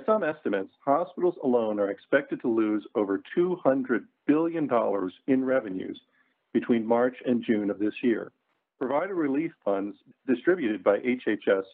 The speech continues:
do not need to be repaid, but certain terms and conditions must be met. Over one hundred and seventy-five billion dollars has been appropriated so far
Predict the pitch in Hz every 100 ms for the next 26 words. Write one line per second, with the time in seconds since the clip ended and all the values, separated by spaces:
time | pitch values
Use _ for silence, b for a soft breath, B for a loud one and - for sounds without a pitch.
0 | _ _ 110 113 117 131 156 104 - _
1 | - 107 107 110 101 104 - 113 98 -
2 | _ _ _ - 135 110 - - _ _
3 | _ 127 131 143 143 123 113 113 - 123
4 | 117 120 113 104 - 98 98 _ - 107
5 | 107 - - 104 92 98 104 - _ _
6 | _ _ - 135 131 120 117 151 175 151
7 | 139 131 113 110 101 - 131 143 147 123
8 | 107 101 98 117 139 147 139 120 113 95
9 | 92 - _ - 104 107 107 104 - 143
10 | 147 113 101 95 98 - 123 113 - 123
11 | 101 98